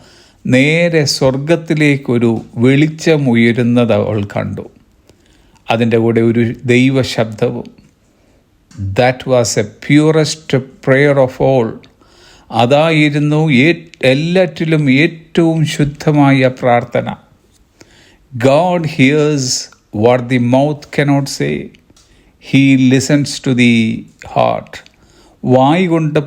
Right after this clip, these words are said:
പറയാൻ കഴിയാത്തത് ദൈവം കേൾക്കുന്നു. അവൻ ഹൃദയത്തെ ശ്രദ്ധിക്കുന്നു. നമ്മുടെ വാക്കുകൾ കൊണ്ട് ദൈവത്തെ സ്വാധീനിക്കുവാൻ കഴിയുകയില്ല. പകരം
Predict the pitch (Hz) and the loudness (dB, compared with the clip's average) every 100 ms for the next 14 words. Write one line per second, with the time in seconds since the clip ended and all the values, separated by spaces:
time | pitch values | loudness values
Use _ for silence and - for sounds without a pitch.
0 | - 139 139 151 160 156 139 135 135 139 | 0 0 2 0 0 0 0 0 0 0
1 | 139 143 139 127 127 113 104 120 147 139 | 0 -2 -2 0 0 0 0 0 2 0
2 | 127 131 120 113 120 113 - - _ _ | -2 -4 -4 -4 -6 -6 -10 -18 _ _
3 | _ _ _ _ _ - 104 104 98 107 | _ _ _ _ _ -12 -6 -4 -4 -6
4 | 104 123 120 117 - 113 101 - 104 95 | -4 0 0 -2 -4 -4 -4 -6 -8 -6
5 | 101 101 - 98 - - _ _ _ _ | -6 -8 -12 -12 -14 -18 _ _ _ _
6 | _ _ _ _ _ _ _ _ _ _ | _ _ _ _ _ _ _ _ _ _
7 | _ _ 156 170 185 170 156 160 160 185 | _ _ -2 2 2 2 2 2 0 0
8 | 175 175 170 165 147 123 131 139 156 156 | 2 0 0 0 0 0 0 2 -2 -2
9 | 165 147 135 143 135 143 151 151 156 156 | 0 0 0 0 2 2 0 0 -2 -2
10 | 147 143 131 127 113 110 110 123 107 98 | 0 2 0 -2 -2 -2 -2 -2 -2 -6
11 | 87 - - _ _ _ _ _ _ - | -10 -16 -20 _ _ _ _ _ _ -4
12 | 104 110 107 101 | 0 0 0 -2